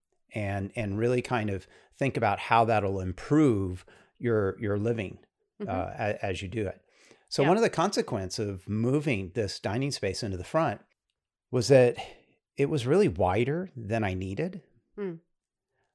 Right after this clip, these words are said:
Speaker 1: But one of the interesting things is my wife and I, both being architects, we have a lot of books.
Speaker 2: Mm-hmm.
Speaker 1: <laughs> And we had, uh, a number of bookcases in the old house,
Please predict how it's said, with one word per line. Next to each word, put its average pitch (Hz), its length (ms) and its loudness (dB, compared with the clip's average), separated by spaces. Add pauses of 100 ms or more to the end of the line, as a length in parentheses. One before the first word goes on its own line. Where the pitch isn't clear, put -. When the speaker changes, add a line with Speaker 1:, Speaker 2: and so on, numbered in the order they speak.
(180)
Speaker 1:
But 127 240 6
one 160 180 2
of 254 80 -2
the 294 80 0
interesting 139 420 -2
things 110 260 0
is 95 140 -8
my 117 160 2
wife 135 260 0
and 117 80 0
I, 104 80 -2
both 107 340 0
being 104 240 -2
architects, 87 720 -8 (460)
we 135 120 -2
have 170 100 0
a 180 40 2
lot 127 160 6
of 92 80 -6
books. - 400 -8 (640)
Speaker 2:
Mm-hmm. 175 200 -10 (200)
Speaker 1:
<laughs> - 180 -10
And 113 460 2 (960)
we 139 240 0
had, 160 260 0
uh, 107 280 4 (100)
a 127 80 0
number 147 260 2
of 143 100 -4
bookcases 104 720 -4
in 107 160 -8
the 101 140 -4
old 98 180 -4
house, - 440 -10